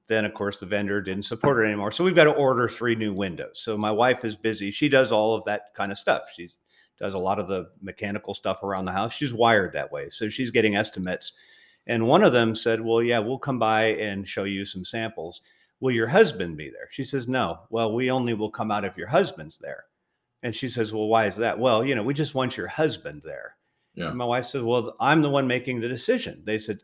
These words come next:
Speaker 1: "I know, but," and so she ended up hanging up on him.
Speaker 2: Yeah.
Speaker 1: So it seems like that's an opportunity. Where do you think something like that comes from? And is that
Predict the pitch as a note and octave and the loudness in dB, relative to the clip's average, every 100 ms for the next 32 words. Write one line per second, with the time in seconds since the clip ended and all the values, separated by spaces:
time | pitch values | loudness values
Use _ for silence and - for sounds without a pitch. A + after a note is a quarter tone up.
0 | - E3 G#2+ A2 - D3+ G#2 - _ _ | 2 4 4 2 4 4 4 -2 _ _
1 | _ _ - C3+ - B2 B2 B2+ G#2+ G#2 | _ _ -6 -4 0 0 0 2 2 2
2 | G#2 G#2 G2+ G#2 B2 F#3 - C2 C2+ C2 | -2 -4 -4 0 2 2 2 -4 -8 -14
3 | - _ - D2+ - _ - - D#3+ C3+ | -20 _ -10 -10 -10 _ -8 2 4 4
4 | - A#3+ E3+ D3 B2+ B2+ C3+ C#3 A#2 A#2+ | 2 -2 2 2 2 2 0 0 -2 0
5 | A#2+ G2+ - D3 B2 F2 F2+ E2+ - _ | -2 -4 -4 -2 -2 -2 -4 -6 -10 _
6 | A3 - _ C#3 C#3+ F3 C4 G#3+ C3+ C#3 | -20 -20 _ -4 2 4 4 0 -2 -4
7 | - C#3+ B2 - C3+ A#2 A2+ G#2 G#2 F#2 | -2 -6 -6 -6 -6 -4 -4 -4 -6 -8
8 | - - C#3 C#3 - F2+ C#2 C2+ F2 - | -8 -8 -4 -4 -6 -10 -12 -14 -20 -12
9 | A2+ A2 G#2+ G2 G2+ A#2+ C3+ | -6 -4 -6 -8 0 2 2